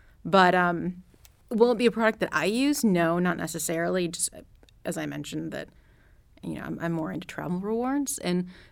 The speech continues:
it's a decent cashback proposition. And I think Jim mentioned this, but for somebody who's coming into getting credit cards, you know, somebody who's on the younger millennial side of it,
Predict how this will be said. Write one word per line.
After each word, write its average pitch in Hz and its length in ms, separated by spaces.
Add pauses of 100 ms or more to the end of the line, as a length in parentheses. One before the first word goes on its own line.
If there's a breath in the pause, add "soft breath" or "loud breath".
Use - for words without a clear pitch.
(920 loud breath)
it's 208 180
a 208 60
decent 185 800
cashback 147 460
proposition. 165 720
And 156 140
I 156 40
think 170 180
Jim 165 180
mentioned 143 320
this, 156 100
but - 180
for 180 100
somebody 180 280
who's 175 160
coming 151 260
into 170 760 (380 loud breath)
getting 175 200
credit 285 220
cards, 254 400
you 202 80
know, 175 60
somebody 170 240
who's 170 120
on 165 80
the 160 80
younger 151 240
millennial 185 380
side 185 240
of 170 100
it, 170 160